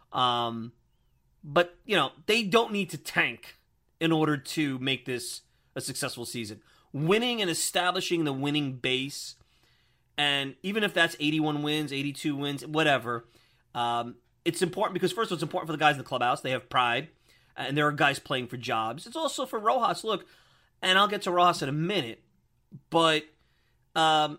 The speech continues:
a good manager tries to push his team to the end to win as many games as possible. Now, if you really want to tank, you, you, you can't trade guys, but you could sit a bunch of guys, put 'em out for the year, and put out a bad lineup and know that even if these guys are playing hard, they're gonna, you know,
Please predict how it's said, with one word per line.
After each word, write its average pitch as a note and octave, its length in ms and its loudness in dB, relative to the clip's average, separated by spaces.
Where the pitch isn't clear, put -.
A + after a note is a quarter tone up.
a F3 60 -4
good F3+ 340 -4
manager F#3+ 760 0
tries E3+ 540 0
to E3+ 80 -6
push D#3 200 -4
his D3+ 120 -6
team D3+ 300 -4
to C#3+ 100 -8
the B2+ 160 -6
end C3 240 -4
to B2+ 100 -8
win A#2+ 220 -4
as A2 80 -8
many B2 160 -6
games A#2 220 -6
as G#2 40 -14
possible. A#2+ 300 -2
Now, B2 160 -2
if - 80 -10
you E3 80 4
really A#3+ 160 4
want B3 160 2
to G#3+ 60 -6
tank, A3 420 2
you, E3+ 200 0
you, E3 180 -10
you D#3+ 100 -8
can't D#3 260 -4
trade G#3 320 -2
guys, A#2 320 -2
but A#2+ 280 -6
you C#3 80 -12
could - 160 -12
sit A3 200 0
a F#3 40 2
bunch D3 280 -2
of D3 60 -6
guys, C3+ 300 0
put - 180 -4
'em E3 80 2
out D3+ 220 4
for D3 80 -10
the C3+ 80 -6
year, C3 400 -4
and - 140 -8
put E3+ 120 2
out D3+ 100 6
a C3+ 40 -6
bad C#3+ 340 2
lineup D#3 420 2
and C3 100 -4
know C#3+ 200 0
that C3 120 -2
even D3 180 -2
if C#3 80 -12
these C3+ 160 -6
guys B2+ 180 -4
are B2 40 -8
playing C3 280 -4
hard, E3 260 6
they're C3 100 -2
gonna, A#2+ 300 -6
you C3+ 80 -12
know, A#2+ 140 -16